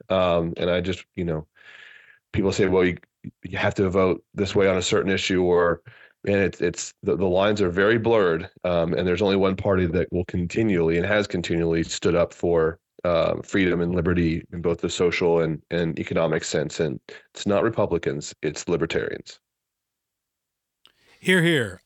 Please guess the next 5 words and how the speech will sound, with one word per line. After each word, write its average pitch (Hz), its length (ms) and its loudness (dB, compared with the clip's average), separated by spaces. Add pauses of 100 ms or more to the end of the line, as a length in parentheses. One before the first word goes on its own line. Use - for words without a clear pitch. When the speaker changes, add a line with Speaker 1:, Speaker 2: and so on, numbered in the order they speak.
Speaker 2:
Um, 120 460 -4 (540)
so, - 180 -4
yeah, 160 300 2
so, 143 380 0
uh, 127 240 -8